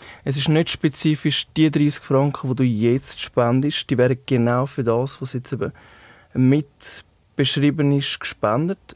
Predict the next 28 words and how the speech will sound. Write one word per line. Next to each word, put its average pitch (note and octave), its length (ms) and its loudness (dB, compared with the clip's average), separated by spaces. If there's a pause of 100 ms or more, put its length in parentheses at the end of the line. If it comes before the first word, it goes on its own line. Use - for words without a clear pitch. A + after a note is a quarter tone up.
eingesetzt, F3 600 -4 (280)
sondern C#3+ 240 0
das D3+ 160 -2
ist D3 160 -2
mehr D#3 300 4
so D3+ 140 -4
ein D3 100 2
bisschen C#3 320 0
ein - 100 -6
Anreiz, A#2+ 760 0
um C3 80 0
auch A2+ 180 -2
ein B2+ 40 -2
bisschen A#2 100 -4
zu - 60 -12
zeigen, C3 480 0 (680)
was C#3 400 2
eigentlich C#3 240 2
unser C3+ 380 0
Unterstützungsfeld B2+ 1300 -2
und D3 80 0
unsere B2+ 280 0
Palette, A#2 440 -4
die G#2+ 80 0
wir G#2 160 0
anbieten, G2+ 460 -8 (140)
ist - 380 -10
grundsätzlich. - 580 -10